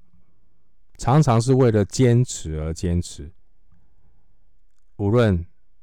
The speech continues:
他的坚持是引用权威，还是使用一些煽动性的修辞，说穿了都不是根据真理，只是为了表现自己的道德高超。但是这样的言论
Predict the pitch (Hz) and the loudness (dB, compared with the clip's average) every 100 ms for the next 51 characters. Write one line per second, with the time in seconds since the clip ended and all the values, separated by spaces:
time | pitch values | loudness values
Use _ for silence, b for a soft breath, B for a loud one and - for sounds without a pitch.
0 | - 110 107 92 110 110 - 87 110 - | -10 -6 -4 -2 0 0 -2 -4 -6 -4
1 | 95 85 113 98 - - 85 95 110 104 | -4 -2 0 0 -2 -4 -2 -2 -2 -2
2 | 107 - - - - - - - - - | -4 -12 -20 -20 -20 -20 -20 -20 -20 -8
3 | 98 92 113 - 85 101 95 92 - 95 | -6 -4 -4 -4 -2 0 0 -2 -4 -4
4 | 92 143 113 110 104 - 95 87 - 95 | -2 0 2 2 0 0 -2 -2 -4 -4
5 | 95 - - 73 78 - - - - - | -4 -8 -12 -12 -12 -16 -20 -20 -20 -20
6 | - - - - - - 110 101 107 104 | -20 -20 -20 -20 -20 -8 -4 0 0 0
7 | 90 87 90 85 87 87 85 82 - 78 | 0 -4 -6 -8 -8 -6 -4 -6 -8 -8
8 | 78 76 - - - - - - - - | -8 -12 -20 -20 -20 -20 -20 -20 -20 -20
9 | - - - - - - 101 127 123 120 | -20 -20 -20 -20 -20 -10 -6 0 2 2
10 | 104 95 - 87 87 127 110 95 - 110 | 0 -2 -2 -2 -2 0 2 0 -2 -4
11 | - 82 82 - 113 90 85 82 - 95 | -6 -10 -10 -4 -2 -2 -4 -8 -6 -4
12 | 98 - 95 92 - - - - - - | -4 -2 -4 -4 -10 -20 -20 -20 -20 -20
13 | - - - - - - - 110 98 95 | -20 -20 -20 -20 -20 -20 -6 -2 -2 -2
14 | 107 98 85 82 82 90 92 82 | -2 -2 -4 -4 -4 -2 -2 -4